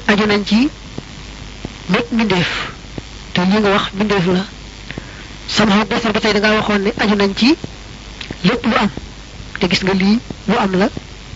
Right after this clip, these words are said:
day mbindeef rek dale fenn waaye lu am la. Kon nag gis nga ne xusuus ak umum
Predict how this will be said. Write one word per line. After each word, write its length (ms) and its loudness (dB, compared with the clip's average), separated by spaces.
day 120 2
mbindeef 320 2
rek 120 0
dale 180 2
fenn 240 2
waaye 320 2
lu 100 2
am 160 2
la. 120 2
Kon 140 2
nag 180 2
gis 140 0
nga 100 2
ne 120 4
xusuus 340 2
ak 140 -4
umum 300 2